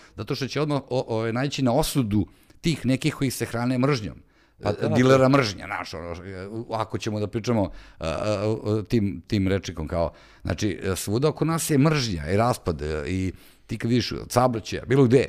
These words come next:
Speaker 1: znači, samo je ružno, ružno, ružno, i onda naletim, recimo, na tvoje postove, evo,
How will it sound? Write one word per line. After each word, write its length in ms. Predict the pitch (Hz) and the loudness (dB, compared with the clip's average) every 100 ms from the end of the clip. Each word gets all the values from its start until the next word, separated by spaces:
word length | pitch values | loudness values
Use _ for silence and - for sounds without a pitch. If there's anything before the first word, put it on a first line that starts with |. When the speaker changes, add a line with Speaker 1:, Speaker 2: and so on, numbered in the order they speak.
| - - - | -4 -20 -12
Speaker 1:
znači, 220 | 87 85 | -10 -8
samo 320 | - - 123 135 | -6 -2 2 2
je 260 | 123 107 | 0 -2
ružno, 400 | 107 165 131 120 | 2 2 2 0
ružno, 300 | 117 135 123 | 0 2 2
ružno, 360 | 98 104 156 202 - - - | 4 4 4 2 -2 -20 -8
i 80 | 101 | -2
onda 180 | 170 165 | 0 2
naletim, 500 | 139 120 143 156 - | 2 0 0 -2 -2
recimo, 360 | 101 110 156 131 | -2 0 2 2
na 100 | 104 | 2
tvoje 280 | - 165 104 | 4 4 4
postove, 500 | 87 80 160 196 175 - - - - | 0 -2 0 2 0 -6 -20 -20 -4
evo, 380 | 107 110 95 | 2 4 2